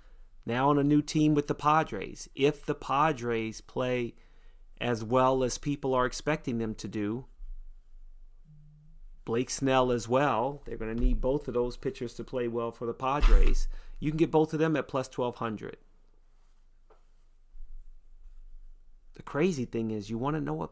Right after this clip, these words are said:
pitcher that I'm surprised is this low? Is Clayton Kershaw. You can get him at plus two thousand. That's really low. Clayton Kershaw hasn't, hasn't won the Cy Young Award since twenty fourteen.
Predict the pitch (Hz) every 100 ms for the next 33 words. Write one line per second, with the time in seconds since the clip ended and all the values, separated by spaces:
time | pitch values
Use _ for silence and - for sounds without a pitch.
0 | - - 170 - 175 190 - - - -
1 | - - - - _ - - - - -
2 | - _ _ - 117 127 139 - 117 -
3 | 139 165 160 151 165 - 160 170 175 -
4 | - - - 170 190 127 147 151 - 113
5 | - 110 135 175 151 139 160 151 - -
6 | 147 - - 139 135 131 135 110 - -
7 | - - - _ - - - - 123 160
8 | 185 127 139 180 196 190 196 180 - -
9 | - - - - - - _ _ - 160
10 | 180 156 175 180 - 147 143 151 123 127
11 | - - 151 151 156 117 117 139 151 139
12 | 127 147 139 139 139 131 120 120 127 117
13 | - 117 117 - 151 151 - 147 - 135
14 | 127 - 139 117 98 -